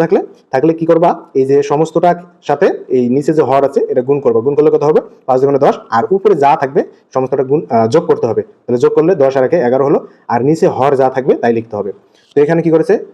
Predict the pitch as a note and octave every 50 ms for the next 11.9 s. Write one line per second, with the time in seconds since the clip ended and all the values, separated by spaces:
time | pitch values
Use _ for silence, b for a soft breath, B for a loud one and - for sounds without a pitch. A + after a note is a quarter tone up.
0 | _ _ - C#3+ C#3+ - F3 D#3+ D3+ D#3+ D3+ C#3+ C#3 D3+ C#3 C3 - D3 - C#3
1 | C#3 C3+ D3+ C#3 - - C3+ A#2+ A#2 B2 - - C3+ C#3+ D#3 - B2+ A#2+ B2 B2
2 | A#2+ F3+ B3 - - B2+ G#2+ G2 F#2 - _ _ _ _ _ _ _ _ _ _
3 | _ _ _ _ _ _ - D3+ F3+ F#3 B2+ B2+ B2+ - D#3+ F#3 G#3 G3 - D3+
4 | D3 E3 E3 F3 F3+ F3 F3+ D#3+ D#3+ C3+ D3 D3+ - D#3 C3+ B2+ C3 C#3 C3+ -
5 | E3 C3+ - F3+ F3+ F3 D3+ C3 - C3 A2 G#2 G2+ G2+ G2 - - _ _ _
6 | - C3 C#3 C#3 D3 C#3+ D3 C#3+ D3+ C#3 C3+ A#2 C3 E3+ D3+ C#3+ - A3 - -
7 | B2 A#2+ A#2 A#2+ A#2+ B2 A#2+ B2 B2 A2+ A2+ A2+ G#2+ G2 - b b b b b
8 | b _ _ B2 B2 C#3+ D#3 E3 D#3+ E3+ E3 F3 E3 E3 D#3+ D3 B2+ C3 D#3+ D3
9 | B2 A#2 A2+ - - C#3+ D#3 D#3 E3+ D#3+ D#3 C#3 C#3+ D3+ C#3+ D3 C#3 D3 C#3 C3+
10 | C3+ C#3 G3 - - - _ - - D#3 C#3 A#2+ A#2+ C3 A3+ - B B B B
11 | - A#2+ B2 A#2+ C#3 D3+ C3 C3+ C#3+ C3 C#3 C#3 D3 D3 D3 C3 C3+ D#3